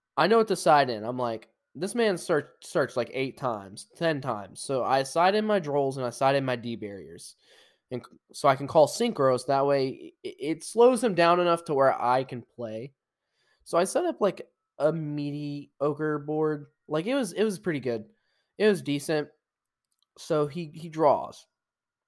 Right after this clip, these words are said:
He activates E-Tel-, not, no, he didn't activate E-Telly. It was something. He, I think he went for Xyameen, activated the effect, he searched, and I Drolled him. And he said, "Okay."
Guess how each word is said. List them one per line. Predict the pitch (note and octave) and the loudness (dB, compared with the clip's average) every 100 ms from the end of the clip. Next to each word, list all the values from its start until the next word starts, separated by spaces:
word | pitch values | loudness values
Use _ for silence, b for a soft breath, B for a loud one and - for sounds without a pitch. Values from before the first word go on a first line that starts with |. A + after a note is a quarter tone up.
| _ _ _ _ _ _ _ _ _ _ | _ _ _ _ _ _ _ _ _ _
He | - E3+ D#3+ D#3 D3 D3 C#3 - _ _ - | -8 -6 -4 -2 -2 -2 -4 -8 _ _ 0
activates | E3 G#3 G#3 F#3 - | 2 2 2 0 -2
E-Tel-, | D#3+ E3+ F3+ D#3 C3 - _ | -6 -4 -2 -2 -4 -12 _
not, | C#3+ E3 D#3+ - _ _ _ _ | -4 0 0 -2 _ _ _ _
no, | C#3 C3+ | -6 -4
he | A#2+ C3 | -4 -6
didn't | D3 A#2 | -6 -8
activate | G#2 - F2+ | -10 -14 -20
E-Telly. | G#2 A2 F#2 G2+ _ b b | -18 -16 -14 -16 _ b b
It | G3+ | 4
was | G#3 | 6
something. | G#3 D3 C3 B2 | 6 4 2 -4
He, | - F#3 | -8 -4
I | D3+ | -2
think | F#3+ B3+ | -2 -2
he | C4+ | 2
went | A#3 | 2
for | A3 | 4
Xyameen, | D#3+ D3 D#3 D3 D3 D3 | 2 2 2 2 2 2
activated | - E3+ F#3+ F#3 E3+ | 2 2 4 2 2
the | C#3 | 0
effect, | - B2+ - | 2 2 2
he | |
searched, | B2+ - D3 D3 | -6 2 2 2
and | B2+ | -2
I | A#2 | -4
Drolled | G#2+ A#2 G#2 E2+ | -2 -4 -4 -6
him. | - - _ _ _ _ _ _ _ _ | -16 -20 _ _ _ _ _ _ _ _
And | C#3+ | -4
he | F3 G3+ | -2 0
said, | - D#3+ D3 | 2 2 4
"Okay." | - A3 B2 G#2+ | 2 2 0 0